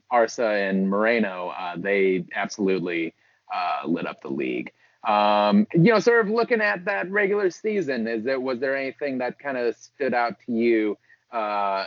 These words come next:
you know, kinda looking back? I know it was sort of challenging because even while I was kinda putting this together, uh, not a lot of attention has been put on that nineteen ninety-seven season as much as people really talked about M L S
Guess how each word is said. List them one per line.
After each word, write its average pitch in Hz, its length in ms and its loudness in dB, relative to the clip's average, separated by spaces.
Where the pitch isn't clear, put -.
you 113 140 0
know, 101 100 -6
kinda 123 180 -2
looking 113 320 -2
back? 90 400 -4
I 135 100 2
know 156 200 4
it 156 40 6
was 147 120 0
sort 180 200 4
of - 80 2
challenging 143 540 0
because 113 200 0
even 131 280 2
while 113 140 4
I 117 140 4
was 113 160 2
kinda 104 300 -6
putting 104 300 -2
this 101 180 -4
together, 101 600 2
uh, 101 400 2
not 156 420 6
a 202 40 4
lot 180 240 4
of 156 420 2
attention 156 460 -2
has 147 160 0
been 131 180 -2
put 156 260 -2
on 143 200 -2
that 139 180 0
nineteen 135 360 -2
ninety-seven 127 640 2
season 110 520 2
as 110 300 0
much 117 280 2
as 110 320 2
people 123 300 2
really 117 300 6
talked 123 300 2
about 107 400 2
M 120 140 0
L 110 160 -2
S 110 400 0